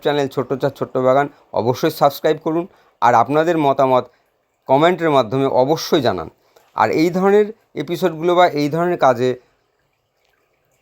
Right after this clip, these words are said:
আপনার প্রিয়জনকে উদ্বুদ্ধ করতে এই ভিডিওগুলো অবশ্যই আপনার প্রিয়জনের মা-, মাঝে শেয়ার করতে থাকুন। তো বন্ধুরা, হেমাশ্রী ভিলেজ কম্পোস্ট ভারত সরকারের খাদি বোর্ড কর্তৃক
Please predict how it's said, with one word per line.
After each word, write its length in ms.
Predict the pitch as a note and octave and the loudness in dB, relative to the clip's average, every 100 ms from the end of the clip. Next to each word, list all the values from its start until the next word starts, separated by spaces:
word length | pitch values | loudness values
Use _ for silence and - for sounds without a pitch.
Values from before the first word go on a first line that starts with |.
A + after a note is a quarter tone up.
| _ _ _ - _ A#2+ | _ _ _ -20 _ -2
আপনার 280 | B2 E3 E3+ | 2 2 2
প্রিয়জনকে 520 | D#3+ D3+ C#3+ C#3 C#3 C3 - _ - | 0 2 2 0 0 -2 -4 _ -12
উদ্বুদ্ধ 360 | C#3+ D3 F3 E3+ E3+ | -10 -6 -2 -2 0
করতে 240 | C#3 - D3 D3 | -2 -2 -4 0
এই 140 | D3 D3 | -2 -2
ভিডিওগুলো 500 | A#2+ B2 C3+ D#3 A3 - _ | -4 -2 0 0 -2 -4 _
অবশ্যই 440 | A2 B2+ F3 - F#3 | -2 0 -2 2 2
আপনার 220 | C#3+ C3 | 2 -2
প্রিয়জনের 380 | A#2+ A#2 A#2 B2 B2 | -2 -2 -2 -2 -2
মা-, 180 | A#2 F#2+ A#2+ | -4 -8 -6
মাঝে 200 | A#2 C#3 - - _ | -2 -2 -4 -6 _
শেয়ার 260 | - F3 C#3 | 0 2 2
করতে 200 | B2 G#2+ | -2 -6
থাকুন। 260 | G2+ F2+ F2 - _ _ _ _ _ _ | -10 -10 -12 -18 _ _ _ _ _ _
তো 80 | D3 | -4
বন্ধুরা, 400 | D3 F3+ F#3 G#3 G#3+ _ _ B2+ | 0 2 2 0 -2 _ _ -2
হেমাশ্রী 360 | C#3+ D#3 - | 0 0 -2
ভিলেজ 220 | D#3 E3 D#3+ | -2 -2 -2
কম্পোস্ট 340 | D#3+ E3 D3+ | -2 -2 -2
ভারত 260 | G#2+ G#2+ A#2 | 0 -2 0
সরকারের 360 | C3 B2+ C#3+ | -2 0 0
খাদি 260 | C#3 G#2 A2+ | -2 -4 -4
বোর্ড 200 | A#2+ C3 | -4 -4
কর্তৃক 300 | D3 - C#3+ | -6 -8 -8